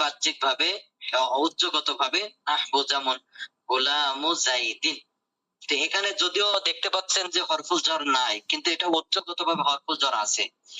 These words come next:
মূলত বাক্যটা এরকম, তাকদীরুহু মূলত এরকম, গোলামুন লিজাইদিন, গোলামুন লিজাইদিন।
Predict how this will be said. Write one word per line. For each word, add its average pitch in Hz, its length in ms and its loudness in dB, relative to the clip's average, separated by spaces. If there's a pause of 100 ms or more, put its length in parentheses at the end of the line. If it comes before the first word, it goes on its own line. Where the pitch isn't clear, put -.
(240)
মূলত 147 240 0
বাক্যটা 156 560 0
এরকম, 190 360 0 (680)
তাকদীরুহু 151 720 0
মূলত 139 280 0
এরকম, 127 380 0
গোলামুন 143 640 2 (440)
লিজাইদিন, - 760 0 (500)
গোলামুন 143 680 2 (500)
লিজাইদিন। - 800 0